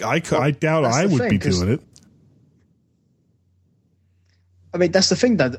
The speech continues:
Speaker 2: I've tried one of the five K iMacs, and I've done four K editing on it, and it did it without breaking a sweat. It was absolutely fine. So
Speaker 1: Yeah, well, I guess it's a question. And,
Speaker 2: while it was
Speaker 1: and
Speaker 2: doing other functions as well.
Speaker 1: Well, with that in mind,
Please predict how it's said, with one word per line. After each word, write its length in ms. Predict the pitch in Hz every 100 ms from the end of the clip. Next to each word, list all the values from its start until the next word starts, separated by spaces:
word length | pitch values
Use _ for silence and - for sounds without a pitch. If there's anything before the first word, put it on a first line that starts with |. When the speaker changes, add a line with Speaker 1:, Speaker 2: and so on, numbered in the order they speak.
| 160
Speaker 2:
I've 180 | 160
tried 340 | - 202 226 -
one 80 | 147
of 60 | 123
the 40 |
five 280 | 123 131 117
K 80 | 135
iMacs, 560 | 123 120 117 120 107 -
and 140 | 156
I've 220 | 160 165 -
done 180 | 202
four 280 | 190 - 151
K 180 | 131 139
editing 420 | 156 147 - 143 -
on 160 | 190
it, 180 | 147 107 - -
and 120 | 170 160
it 200 | 165 190
did 140 | 196
it 200 | 143 -
without 420 | 156 151 151 143
breaking 280 | 160 151 147
a 40 |
sweat. 380 | 135 - 262 151
It 120 | 113
was 100 | 143
absolutely 420 | 151 117 143 123 -
fine. 440 | - 247 123 113
So 420 | - 123 123 123 - - - - - - - - -
Speaker 1:
Yeah, 120 | 214
well, 120 | 208
I 80 | 208
guess 280 | 185 254 -
it's 120 | 208
a 60 | 160
question. 400 | - 196 - 185
And, 180 | 208 180
Speaker 2:
while 120 | 156
it 60 | 180
was 80 | 143
Speaker 1:
and 40 |
Speaker 2:
doing 140 | 151
other 160 | 147 139
functions 440 | - 180 - 156
as 100 | 139
well. 360 | 185 190 113 - _ - _ _ _ -
Speaker 1:
Well, 260 | 160 175 185
with 260 | 156 156 127
that 240 | 214 269
in 120 | 226
mind, 600 | 156 151 165 120 104 101